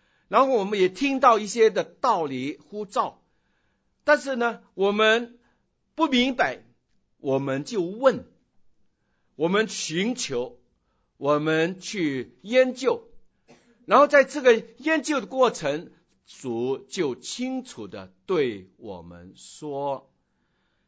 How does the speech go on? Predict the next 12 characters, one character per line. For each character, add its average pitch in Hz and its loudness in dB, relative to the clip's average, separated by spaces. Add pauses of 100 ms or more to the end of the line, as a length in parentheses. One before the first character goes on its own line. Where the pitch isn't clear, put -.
(120)
从 156 -6
这 175 0
一 151 -2
个， 131 -2 (140)
我 117 -8
们 123 -6
看 143 -4
到 120 -2 (320)
整 123 -6
个 143 -2
见 151 -4
证 117 -8